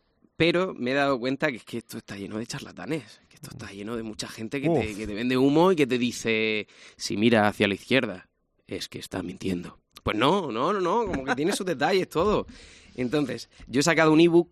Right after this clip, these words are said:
Speaker 1: que se puede descargar directamente en mis redes sociales. Si cualquier persona se mete en mi Instagram o me lo pide por LinkedIn o por Facebook o lo que sea, que es arroba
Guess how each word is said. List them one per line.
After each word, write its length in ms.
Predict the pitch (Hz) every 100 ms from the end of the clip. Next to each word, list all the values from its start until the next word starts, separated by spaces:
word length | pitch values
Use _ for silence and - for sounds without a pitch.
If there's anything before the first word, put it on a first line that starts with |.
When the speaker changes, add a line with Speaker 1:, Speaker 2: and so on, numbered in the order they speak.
| _
Speaker 1:
que 360 | - 107 101 98
se 140 | 107
puede 200 | 95 120
descargar 360 | 123 - 117 117
directamente 440 | 113 113 107 110
en 40 | 113
mis 100 | 107
redes 180 | 107 104
sociales. 460 | 104 139 143 156
Si 200 | - 101 92
cualquier 280 | 92 - 107
persona 220 | 110 107
se 100 | 110
mete 140 | 107
en 80 | 107
mi 80 | 107
Instagram 400 | 113 117 104 101
o 60 |
me 60 | 101
lo 80 | 101
pide 180 | 104 107
por 120 | -
LinkedIn 480 | 117 135 113 113 110
o 60 |
por 140 | 101 -
Facebook 320 | 120 110 110
o 20 |
lo 100 | 107
que 80 | 101
sea, 240 | - 147
que 120 | 110
es 120 | 107 - - - _
arroba 540 | 101 101 123 131 101